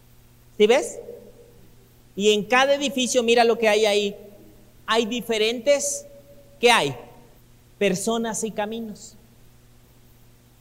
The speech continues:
Porque fíjate qué maravilloso es la palabra y el Espíritu Santo.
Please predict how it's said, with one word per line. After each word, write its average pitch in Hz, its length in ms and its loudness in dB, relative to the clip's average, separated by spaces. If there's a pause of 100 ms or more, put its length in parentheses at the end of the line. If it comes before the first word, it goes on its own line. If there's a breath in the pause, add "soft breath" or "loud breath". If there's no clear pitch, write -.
(160)
Porque 220 680 2
fíjate 302 360 -4
qué 330 200 -2
maravilloso 254 760 -2
es 233 120 -4
la 214 140 -2
palabra 202 640 -6 (160)
y 190 140 -2
el 185 100 -2
Espíritu 202 600 -8
Santo. 175 440 -8